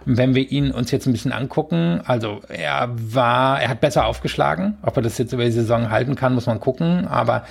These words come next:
das wird für ihn sehr wichtig sein, wenn er sich da oben etablieren will. Ich fand, in seiner Vorhand war auch ein bisschen mehr drin als sonst. Aber das ist natürlich am Anfang der Saison auch ein bisschen Kaffeesatzleserei. Ist das jetzt wirklich einfach einmal so gewesen oder bedeutet das jetzt was für die Saison?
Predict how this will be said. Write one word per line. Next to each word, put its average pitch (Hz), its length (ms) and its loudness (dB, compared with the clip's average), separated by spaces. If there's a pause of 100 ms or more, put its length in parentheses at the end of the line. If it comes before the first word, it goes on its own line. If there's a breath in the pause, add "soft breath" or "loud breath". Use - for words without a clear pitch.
(220 loud breath)
das - 200 -4
wird 208 180 2
für - 80 -2
ihn 120 140 2
sehr 110 180 2
wichtig - 320 -4
sein, 123 320 0
wenn 123 100 2
er 120 120 4
sich 113 160 -2
da 117 100 -2
oben 117 180 0
etablieren 117 540 0
will. 147 220 2 (340 loud breath)
Ich - 80 -16
fand, 127 320 -2
in 135 140 2
seiner 113 260 2
Vorhand 131 500 0
war 117 120 2
auch 113 100 -8
ein 117 80 -4
bisschen 147 500 2
mehr 123 140 4
drin 139 260 2
als 135 180 2
sonst. 139 420 2
Aber 117 180 2
das 110 220 -6
ist 123 100 -2
natürlich 120 300 0
am 104 100 -4
Anfang 113 300 -2
der 110 100 0
Saison 110 300 0
auch - 100 -4
ein 117 60 2
bisschen 113 180 -2
Kaffeesatzleserei. 120 1120 0
Ist 131 180 -4
das 120 140 -6
jetzt 107 140 -8
wirklich 120 300 -2
einfach 110 240 -4
einmal 117 460 0
so 131 140 0
gewesen 131 500 4
oder 113 240 2 (400 loud breath)
bedeutet 127 460 2
das 117 120 -2
jetzt 123 200 0
was 117 100 -6
für 127 100 -4
die 120 140 0
Saison? 120 540 0